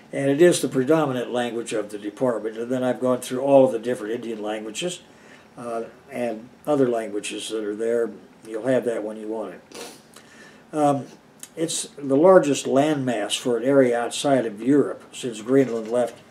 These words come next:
the European Community in nineteen eighty-five, with one of the longest E U external boundaries. It is one of only three European Union territories outside Europe that is not an island.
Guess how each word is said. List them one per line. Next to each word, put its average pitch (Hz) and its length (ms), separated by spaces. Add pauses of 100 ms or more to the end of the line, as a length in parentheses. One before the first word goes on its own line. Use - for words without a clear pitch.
(160)
the 117 80
European 120 460
Community 117 480
in 107 80
nineteen 110 400
eighty-five, 101 580 (580)
with 117 200
one 143 180
of 113 100
the 117 60
longest 139 460
E 160 100
U 139 300
external 131 520
boundaries. 110 680 (380)
It 117 120
is 107 160
one 139 180
of 127 80
only 127 220
three 165 280
European 127 480
Union 127 300
territories 123 640
outside 156 480
Europe 113 320 (320)
that 135 120
is 123 140
not 123 240
an 139 80
island. 196 380